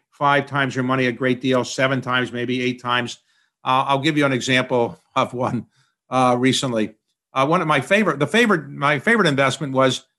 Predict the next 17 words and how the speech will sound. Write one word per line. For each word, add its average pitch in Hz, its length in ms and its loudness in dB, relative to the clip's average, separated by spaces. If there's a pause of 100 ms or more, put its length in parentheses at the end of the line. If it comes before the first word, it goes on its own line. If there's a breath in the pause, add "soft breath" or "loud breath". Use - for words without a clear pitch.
(160)
my 143 200 0
mother's 160 380 2
favorite 123 320 2
investment. 113 460 -2 (420)
Um, 135 360 0 (440)
my 151 160 0
mother 185 400 2
used 165 200 2
to 156 60 -2
get 147 300 -2
coffee 160 560 2
every 147 240 2
day 139 320 4
at 127 180 -4
Dunkin' 143 360 2
Donuts. 131 600 0 (380)
So 139 460 2